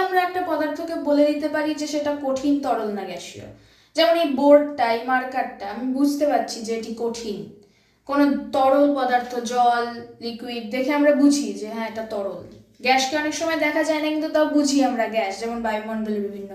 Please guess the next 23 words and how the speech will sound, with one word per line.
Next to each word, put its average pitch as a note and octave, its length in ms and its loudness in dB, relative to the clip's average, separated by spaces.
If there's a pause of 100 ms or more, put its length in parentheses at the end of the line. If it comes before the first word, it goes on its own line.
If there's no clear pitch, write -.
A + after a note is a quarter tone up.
(100)
পদার্থ। - 320 -10 (1600)
ঠিক G4+ 140 4 (140)
তেমনই D#4 440 2 (1900)
প্রত্যেকটা D4+ 460 4 (640)
একটা B3+ 180 -6 (100)
পদার্থ C4+ 340 -2 (720)
এই C4+ 180 -2
তিন E4+ 140 4 (100)
অবস্থায় B3+ 480 -2
থাকতে G#3 320 -12
পারে। - 160 -20 (880)
তো D4 60 6 (180)
আমাদের D4 280 0 (120)
কঠিন E4 300 -2 (120)
পদার্থ E4 340 2 (180)
আমাদের D4+ 260 0 (100)
আলোচ্য C4 280 -2 (180)
বিষয়, C4 320 -2 (720)
তো B3 40 -12 (100)
সেই C#4+ 220 0
সূত্রে D4+ 340 0
আমরা D4 140 4 (100)
কঠিন C#4+ 280 0